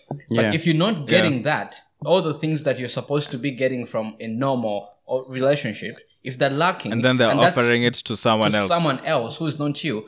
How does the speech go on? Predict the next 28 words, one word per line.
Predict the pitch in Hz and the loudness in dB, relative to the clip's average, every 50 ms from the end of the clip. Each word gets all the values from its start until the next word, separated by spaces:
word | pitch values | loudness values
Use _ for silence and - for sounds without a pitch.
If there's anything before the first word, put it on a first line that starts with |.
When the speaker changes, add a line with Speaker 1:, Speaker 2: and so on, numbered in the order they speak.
| - _ _ | -14 _ _
Speaker 1:
that | 127 139 147 147 | 0 2 2 2
would | 139 131 120 110 | 0 -4 -4 -4
be | 131 135 135 - | -4 -6 -4 -6
emotional | 127 117 120 123 127 - - 123 117 107 | -6 -6 -4 -4 -4 -4 -6 -8 -8 -8
cheating. | - - 98 87 85 - - - | -10 -10 -12 -12 -12 -16 -16 -8
Speaker 3:
Oh. | - 101 104 110 117 120 120 113 104 123 | -4 -2 2 2 4 4 4 4 4 4
Speaker 1:
And | 117 107 | 4 4
that | 104 147 151 | 4 4 4
would | 147 135 127 113 - | 2 0 -2 -4 -8
fucking | - - - 170 190 151 127 | -8 -4 -2 -2 0 0 0
Speaker 3:
Okay. | 104 | 2
Speaker 1:
bother | 98 127 127 127 117 | 2 2 2 2 0
me | 113 117 113 | -4 -4 -4
a | 104 | -4
lot, | 101 98 92 - - | -4 -4 -6 -2 0
Speaker 2:
Actually, | 127 131 117 110 120 | 0 0 0 0 0
Speaker 1:
right? | 135 139 143 | 2 2 0
Speaker 2:
I | 143 | 0
think | - 175 175 165 | -2 -4 -2 2
that, | 135 127 113 | 2 2 4
I | 127 131 139 143 | 4 4 2 2
think | - 165 143 | 2 2 4
I | 123 | 4
agree | 117 110 117 117 113 | 4 4 4 4 6
on | 113 110 | 6 6
that | 107 107 101 | 6 6 6
as | 98 101 95 | 6 4 6
well. | 104 107 107 92 | 6 4 4 4